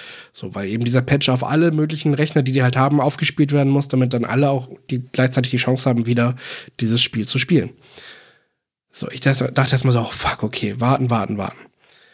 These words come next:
Und dann war es wirklich dann irgendwie echt relativ spät abends, meine ich, und dann irgendwie so wirklich so sechs, sieben, acht Stunden später loggt man sich dann ein, denkt so, geil, jetzt kann's losgehen.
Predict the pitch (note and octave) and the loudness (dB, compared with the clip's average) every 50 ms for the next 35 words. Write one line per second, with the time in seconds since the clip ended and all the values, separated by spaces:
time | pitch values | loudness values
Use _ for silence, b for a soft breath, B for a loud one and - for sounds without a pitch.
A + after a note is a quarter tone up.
0 | b b b b b b b _ _ - - C3+ C3+ D#3 D#3+ E3 E3 E3 D3+ - | b b b b b b b _ _ -2 0 0 2 2 2 2 2 0 0 0
1 | F3 - - D3 - D3 D3 D3 C#3+ C#3 B2+ B2 B2+ - - - - C#3+ D3 D3+ | -2 -2 0 0 2 2 2 2 2 0 -2 -4 -6 -10 -12 -10 -6 0 0 2
2 | F3+ F3+ - - D3 - - - D#3+ D3+ - - C3+ D#3 D#3+ D#3 C3+ - - A#2 | 2 0 0 -2 -2 -2 -2 0 0 0 2 2 0 2 2 0 0 0 -2 -2
3 | A2 A#2 B2+ D3 E3+ E3+ - D3+ C3+ C#3 C#3 C3+ C3 C3 C3 C3+ C3 B2+ B2+ - | 0 2 2 0 0 0 0 0 0 0 0 0 0 0 0 0 -2 -2 -2 -2
4 | C3 B2+ D3 D#3+ D#3 - - E3 D#3 D3 D3 - - - - - - - D#3+ D3+ | -2 0 0 0 0 0 0 0 0 0 0 -2 -2 -4 -6 -4 0 0 0 2
5 | D3+ C3+ - - D#3 D#3+ D3 C#3 C3 D3 F3+ - _ _ _ _ _ _ _ _ | 0 -2 -2 -2 -2 -2 0 -2 -2 -2 -4 -6 _ _ _ _ _ _ _ _
6 | _ _ _ _ _ _ _ _ _ _ - - C3 C3+ D3 C#3+ - E3 D#3 D3+ | _ _ _ _ _ _ _ _ _ _ -8 -2 0 0 0 2 2 2 2 2
7 | D3 C#3 - D3 C3+ B2 C#3+ D3+ C#3+ D3 C3+ - C#3 C3 C3 C3 B2+ B2+ C3 C3 | 0 -2 -2 -2 0 2 2 2 2 0 0 -2 -2 -4 0 0 0 2 0 0
8 | - - C#3 B2+ - - D3 E3 - - - F3 F3+ G3 | 0 0 0 0 2 2 0 0 0 0 0 2 0 0